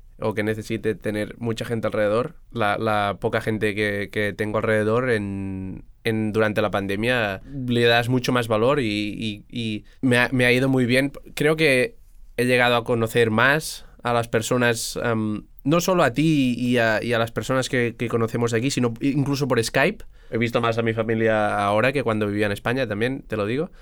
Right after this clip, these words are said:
Antes por pantalla era terrible, y, pero he llegado a poder tener conversa-, conversaciones interesantes y profundas por, eh,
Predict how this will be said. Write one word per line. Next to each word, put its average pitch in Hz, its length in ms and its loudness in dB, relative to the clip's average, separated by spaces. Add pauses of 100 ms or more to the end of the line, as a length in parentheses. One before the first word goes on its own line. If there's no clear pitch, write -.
(160)
Antes 147 300 0
por - 180 -4
pantalla 127 400 2
era 135 200 2
terrible, 139 640 -2
y, 117 720 -2
pero 131 240 0
he 156 60 2
llegado 165 360 4
a 156 80 0
poder 135 240 2
tener 131 280 0
conversa-, 123 520 -2
conversaciones 113 680 -2
interesantes 110 680 -2
y 113 40 -6
profundas 110 440 -6
por, 107 280 -2
eh, 101 300 -2